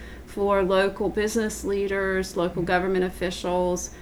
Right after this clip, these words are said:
Speaker 1: and local leaders of nonprofit organizations, that we can be a resource that is easy for them to reach online.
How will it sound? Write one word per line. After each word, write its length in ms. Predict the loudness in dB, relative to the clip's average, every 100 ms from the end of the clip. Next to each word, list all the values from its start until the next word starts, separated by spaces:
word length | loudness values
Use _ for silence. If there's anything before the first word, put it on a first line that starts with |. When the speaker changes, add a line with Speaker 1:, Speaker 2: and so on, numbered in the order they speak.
| -16 -8
Speaker 1:
and 240 | 2 4 6
local 300 | 6 4 4
leaders 340 | 4 4 2
of 60 | 2
nonprofit 520 | 4 2 2 0 2
organizations, 1000 | 4 6 6 6 6 4 2 2 2 0 -10 -14 -6
that 280 | 2 4 4
we 100 | 2
can 460 | 2 2 2 2 -2 -2
be 380 | 0 4 4 4
a 160 | 4 2
resource 880 | 4 2 2 -2 2 4 4 0 -10 2
that 200 | 4 6
is 180 | 4
easy 300 | 0 0 0
for 160 | -2 0
them 180 | 4 4
to 180 | 2 2
reach 320 | 2 2 0
online. 760 | 0 2 2 0 -2 -2 -4